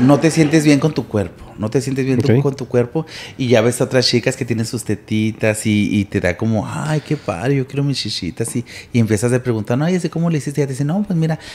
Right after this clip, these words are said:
Speaker 1: me estoy poniendo la perlutal, le gusta la, la bellodecta", no, la bellodecta es otro pedo, pero la perlutal, yo siempre empecé con la perlutal, con el cuerpo amarillo y, y me gustó mucho porque yo desde muy chiquita empecé con las hormonas. Yo empecé como a los catorce años con las hormonas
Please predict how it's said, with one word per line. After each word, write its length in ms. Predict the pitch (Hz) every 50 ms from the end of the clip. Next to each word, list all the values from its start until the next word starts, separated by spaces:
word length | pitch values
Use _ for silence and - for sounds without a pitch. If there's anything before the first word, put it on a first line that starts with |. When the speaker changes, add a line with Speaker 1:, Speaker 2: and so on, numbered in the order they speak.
| - - _
Speaker 1:
me 80 | - 127
estoy 140 | 117 - 120
poniendo 480 | - - 143 139 135 131 135 147 147
la 180 | 143 139 131 -
perlutal, 760 | - 117 110 113 107 104 - - 101 101 101 104 110 113 113 110
le 80 | 107
gusta 440 | 98 104 110 107 113 113 - - 120
la, 160 | 113 107 104
la 140 | 101 98 95
bellodecta", 880 | 95 98 90 95 92 95 95 90 92 98 - _ - - 104 101 104 95
no, 160 | 104 117 113
la 80 | 110
bellodecta 380 | 107 107 95 90 92 92 - -
es 60 | 117 -
otro 140 | - -
pedo, 180 | - - 92 - _ - - - - - - - - -
pero 200 | - 120 110 117
la 160 | 117 117 110 -
perlutal, 580 | 123 107 110 107 104 - 131 143 156 147 -
yo 140 | 110 110 110
siempre 180 | - 120 123 131
empecé 240 | 127 - - 117
con 140 | - - 117
la 100 | 120 117
perlutal, 420 | - 113 107 98 - - 117 120 -
con 120 | 135 113
el 100 | 104 98
cuerpo 240 | - 95 95 - 120
amarillo 500 | 117 110 101 104 110 123 131 147 143 143 - - - - - - - _ -
y, 220 | - 117 113 117 -
y 60 | 120
me 140 | 110 113 110
gustó 300 | 98 104 92 - - 113
mucho 260 | 117 113 107 - 113
porque 200 | - - - -
yo 120 | 107 107 110
desde 140 | 120 131 143
muy 120 | 117 110
chiquita 300 | 101 - 123 - 123 -
empecé 260 | 131 127 123 113 - 101
con 120 | - 117
las 140 | 123 117 -
hormonas. 420 | 110 92 98 110 135 123 - - -
Yo 60 | 107
empecé 240 | 101 104 - - -
como 160 | - 131 127
a 60 | 123
los 100 | 113 107
catorce 380 | - 110 - - 101 98 - 123
años 180 | 117 113 123 -
con 80 | 131
las 140 | 113 104 -
hormonas 380 | 90 90 92 101 123 143 -